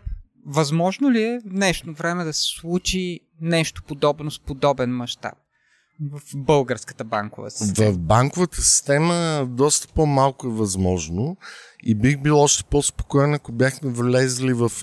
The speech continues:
Speaker 2: европейската банкова система, защото тогава някакси поне за големите банкови играчи щеше да има втори поглед.
Speaker 1: Ние сме, България е в единния банков надзор.
Speaker 2: Частично за една група банки, но, м,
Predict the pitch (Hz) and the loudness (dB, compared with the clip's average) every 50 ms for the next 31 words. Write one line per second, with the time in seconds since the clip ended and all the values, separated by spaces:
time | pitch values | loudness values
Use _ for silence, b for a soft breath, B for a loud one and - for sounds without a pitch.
0 | - _ 101 104 98 98 101 98 87 - - 131 156 - - - - - - 120 | -8 _ 2 2 4 6 4 4 2 4 2 2 4 4 2 0 -2 -6 -6 -2
1 | 113 113 113 113 113 - - 104 101 - - - - - 117 135 160 165 151 - | 0 0 0 0 0 -2 -4 -4 -2 0 0 0 2 2 2 2 2 0 0 -4
2 | - - 147 - _ _ - 120 117 120 131 151 147 139 131 139 - - - - | -6 -8 -8 -12 _ _ -6 0 2 2 4 4 2 2 0 -2 -4 -6 -8 -4
3 | - - - 143 147 151 B B B B B B B B B _ _ _ 113 113 | -2 0 0 0 -2 -2 B B B B B B B B B _ _ _ 2 4
4 | 113 120 127 135 135 143 135 117 110 117 117 120 123 139 147 135 - 127 117 110 | 4 6 4 4 2 -2 -4 -2 0 2 4 4 4 4 2 0 -2 -6 -2 0
5 | 117 123 135 131 - 120 120 123 117 110 101 101 110 113 120 131 - - - - | 0 0 0 -2 -6 -6 -4 -2 -2 -2 0 0 0 0 0 0 0 0 -2 -2
6 | - - 135 131 123 117 120 123 123 127 120 - - - - 113 113 113 107 - | 0 0 0 0 0 0 0 0 0 0 -2 -4 -6 2 4 4 4 4 2 -2
7 | - 101 101 92 76 69 62 - - _ _ - - - - - - _ _ - | 0 0 0 0 0 -4 -10 -10 -14 _ _ -10 -10 -10 -10 -14 -20 _ _ -14
8 | - - 147 147 139 127 120 - - 208 233 285 302 269 165 123 120 123 123 - | -8 -4 -2 0 0 0 0 0 0 2 2 2 2 2 0 -2 -6 -12 -6 -2
9 | 135 123 120 127 123 123 139 147 - - 185 170 202 214 226 233 233 233 214 160 | -2 0 0 -2 -4 -4 -4 -6 -6 -6 -6 -2 -2 0 0 0 0 -2 -4 -2
10 | 139 143 143 127 135 - - _ - 127 120 120 - - 113 104 - - - - | -2 -2 -2 -2 -4 -8 -14 _ -10 -10 -10 -10 -10 -10 -8 -8 -10 -12 -18 -20
11 | - 151 127 123 - 139 127 - - - 117 110 - 131 135 143 147 143 147 151 | -18 -8 -2 2 2 4 4 2 2 2 2 2 4 4 4 4 2 2 0 0
12 | 156 160 160 165 170 170 165 160 160 160 160 156 160 170 160 - - 170 160 156 | 0 2 2 2 2 2 2 2 2 2 2 2 2 0 0 0 -4 -4 0 2
13 | 165 160 156 147 123 - - 101 95 95 95 95 95 95 92 92 87 | 4 4 6 4 2 2 0 0 2 2 4 4 4 4 2 0 -2